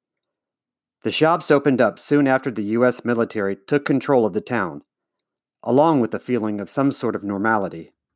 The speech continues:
Heike ended up making some friends in the village, and the boys explored the countryside and found all kinds of live ammunition, and they decided to make a pyrotechnic display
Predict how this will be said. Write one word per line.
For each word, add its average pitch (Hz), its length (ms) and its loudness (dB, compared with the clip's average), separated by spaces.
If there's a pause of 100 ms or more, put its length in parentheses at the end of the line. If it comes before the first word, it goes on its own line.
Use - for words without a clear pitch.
(1200)
Heike 165 220 4
ended 151 320 6
up 120 140 4
making 117 360 -2
some 110 160 -6
friends 117 400 0
in 110 80 -2
the 123 80 2
village, 101 500 -2 (720)
and 117 140 -4
the 110 80 -2
boys 147 320 4
explored 131 400 0
the 123 60 -2
countryside 101 800 -4 (420)
and 107 120 -12
found 113 220 0
all 139 180 4
kinds 131 380 0
of 98 140 -8
live 117 280 4
ammunition, 113 680 0 (760)
and 117 140 -6
they 123 80 4
decided 156 460 0
to - 80 -8
make 110 200 -4
a 113 60 -6
pyrotechnic 123 800 0
display 104 520 -8